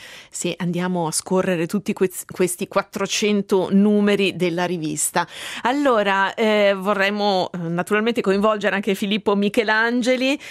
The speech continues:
Eh, vorremmo, volevamo chiederle, Filippo, eh, sicuramente trentacinque anni fa,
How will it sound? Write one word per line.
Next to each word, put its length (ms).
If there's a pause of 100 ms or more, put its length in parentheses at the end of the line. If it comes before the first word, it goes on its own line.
(260)
Eh, 80
vorremmo, 760
volevamo 440
chiederle, 460
Filippo, 800
eh, 760
sicuramente 960
trentacinque 720
anni 280
fa, 500